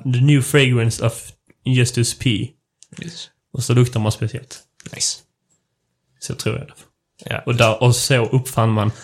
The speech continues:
Speaker 1: parfymen.
Speaker 2: Fast vi bra, vi, Theo, har du glömt vad vi har pratat om i tidigare avsnitt?
Speaker 1: <laughs>
Speaker 2: Vi har ju pratat om... Eh,
Speaker 1: Ja,
Speaker 2: eh,
Speaker 1: eh, Afrodites
Speaker 2: Egypten.
Speaker 1: elixir.
Speaker 2: Precis, Afrodites
Speaker 1: Ja,
Speaker 2: elixir.
Speaker 1: det är sant.
Speaker 2: Så parfymen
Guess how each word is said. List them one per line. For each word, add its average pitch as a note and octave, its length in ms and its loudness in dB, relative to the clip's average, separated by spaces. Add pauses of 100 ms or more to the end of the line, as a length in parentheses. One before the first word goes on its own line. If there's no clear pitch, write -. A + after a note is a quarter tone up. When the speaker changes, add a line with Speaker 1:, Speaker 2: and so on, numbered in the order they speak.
(300)
Speaker 1:
parfymen. A#2 640 2
Speaker 2:
Fast - 380 -4
vi A2+ 60 2
bra, A2+ 180 2
vi, E2+ 460 -6 (100)
Theo, G#2+ 360 2 (480)
har A#2 140 4
du E3+ 80 2
glömt C#3 280 2
vad G#2+ 60 0
vi B2 60 6
har A2 80 4
pratat A2 320 2
om F#2 80 -2
i G2 40 -2
tidigare G2 420 0
avsnitt? - 460 -4 (1300)
Speaker 1:
<laughs> - 420 2
Speaker 2:
Vi G#2 80 0
har G2 220 4
ju C3 100 4
pratat C3+ 400 2
om... G#2 240 0
Eh, G2+ 520 0 (1120)
Speaker 1:
Ja, C3+ 360 4
Speaker 2:
eh, C3 600 2
Speaker 1:
eh, A2+ 80 4
Afrodites A2 220 2
Speaker 2:
Egypten. C#3+ 300 -2
Speaker 1:
elixir. A#2+ 440 -2 (280)
Speaker 2:
Precis, D#3+ 420 0
Afrodites A#2+ 480 0
Speaker 1:
Ja, B2+ 60 -2
Speaker 2:
elixir. A#2+ 300 -2
Speaker 1:
det B2+ 80 2
är B2 80 6
sant. A2 260 -4
Speaker 2:
Så G#2 340 2
parfymen A#2 540 0